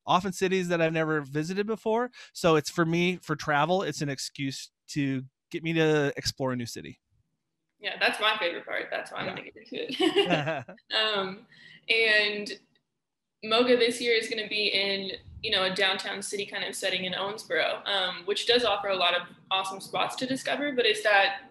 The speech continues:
Speaker 2: different, uh, from a typical geocaching event, or are they really wherever, whenever?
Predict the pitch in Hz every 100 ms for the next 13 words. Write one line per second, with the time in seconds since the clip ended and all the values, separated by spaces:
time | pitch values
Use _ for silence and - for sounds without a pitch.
0 | _ 269 269 277 269 262 - 214 214 247
1 | 240 240 254 262 254 247 247 254 254 247
2 | 233 240 240 - 196 202 196 196 196 196
3 | 202 208 - _ _ _ _ _ _ 196
4 | 196 190 196 196 190 190 180 - -